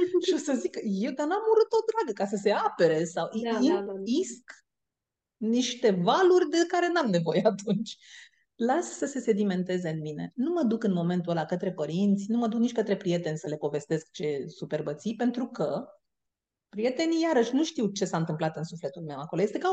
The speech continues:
Speaker 1: o operație pe cord.
Speaker 2: Da, da, da.
Speaker 1: Eu am stat cu sufletul deschis, niște oameni au intrat și au, într-un mediu steril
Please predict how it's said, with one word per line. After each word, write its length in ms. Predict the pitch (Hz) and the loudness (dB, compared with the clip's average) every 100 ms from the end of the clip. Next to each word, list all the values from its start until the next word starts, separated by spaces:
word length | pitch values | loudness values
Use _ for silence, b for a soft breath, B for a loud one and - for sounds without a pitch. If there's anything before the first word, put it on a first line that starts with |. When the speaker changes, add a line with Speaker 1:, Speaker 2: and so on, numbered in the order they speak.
| 349 | 4
Speaker 1:
o 40 | |
operație 440 | 294 254 262 262 214 | 4 4 4 2 0
pe 120 | 196 | 0
cord. 280 | - 160 - | 0 -2 -2
Speaker 2:
Da, 320 | 226 196 202 _ _ | -6 -6 -6 _ _
da, 140 | 214 | -10
da. 240 | 185 240 175 | -8 -4 0
Speaker 1:
Eu 100 | 254 | 2
am 120 | 320 | 2
stat 300 | - 277 285 | 2 0 0
cu 460 | 254 247 220 180 180 180 160 196 175 | -4 0 0 0 -2 -6 -6 -6 -6
sufletul 420 | 196 208 233 196 | 0 2 4 4
deschis, 500 | 151 - 185 196 - | 0 -2 -2 -4 0
niște 320 | 190 226 - | -2 0 4
oameni 440 | 247 233 240 214 | 4 6 4 2
au 100 | 202 | 2
intrat 400 | 190 180 196 190 | 0 0 0 -2
și 120 | - 214 | 0 0
au, 200 | 185 165 | 2 2
într-un 260 | 202 202 202 | 2 4 4
mediu 240 | 247 311 | 2 -2
steril 640 | 320 - 208 202 147 - | -6 0 2 2 -2 -6